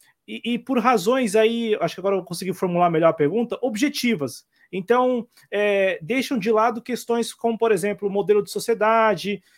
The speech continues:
que é uma, uma coisa que ficou muito clara agora na, na extensão do brics, né? Então, assim, os países têm formações diferentes, distintas de sociedade, têm sociedades completamente diferentes, mas estão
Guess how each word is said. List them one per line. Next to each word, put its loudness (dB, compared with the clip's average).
que -4
é 2
uma, -2
uma -8
coisa -2
que -12
ficou -4
muito -4
clara 0
agora 2
na, 0
na -4
extensão -2
do -4
brics, -6
né? -8
Então, -10
assim, -6
os -10
países 0
têm -4
formações -2
diferentes, -4
distintas -6
de -8
sociedade, -2
têm -6
sociedades -4
completamente -2
diferentes, -4
mas -2
estão 2